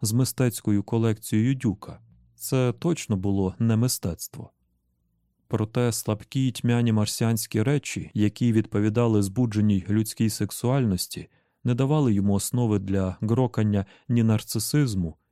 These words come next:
ні вуаєризму, ні скромності чи відвертості. Він додав: "Непристойний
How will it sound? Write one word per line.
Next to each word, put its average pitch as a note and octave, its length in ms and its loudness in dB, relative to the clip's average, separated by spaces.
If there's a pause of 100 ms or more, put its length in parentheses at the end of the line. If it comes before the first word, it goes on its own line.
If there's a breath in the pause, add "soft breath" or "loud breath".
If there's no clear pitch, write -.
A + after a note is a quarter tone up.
ні B2 160 2
вуаєризму, A#2 920 0 (580)
ні A2 300 4
скромності A#2+ 920 0
чи - 180 -2
відвертості. C3 920 -4 (1120)
Він A#2+ 260 2
додав: A2 420 -2 (960)
"Непристойний A#2+ 1160 2